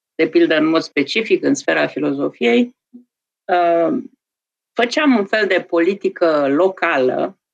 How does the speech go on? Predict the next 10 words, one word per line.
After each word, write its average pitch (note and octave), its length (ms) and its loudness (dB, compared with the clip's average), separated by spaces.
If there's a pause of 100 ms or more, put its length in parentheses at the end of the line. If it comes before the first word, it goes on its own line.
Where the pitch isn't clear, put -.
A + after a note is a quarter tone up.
(760)
de G3 120 2
scoatere F#3+ 640 -2
a D3 260 0
adolescenților D3+ 960 -2
noștri F3 540 2
din, F3+ 500 0
uh, E3+ 520 -2 (120)
lumea E3+ 360 2
aceea E3+ 380 -2
cleioasă, D3 880 0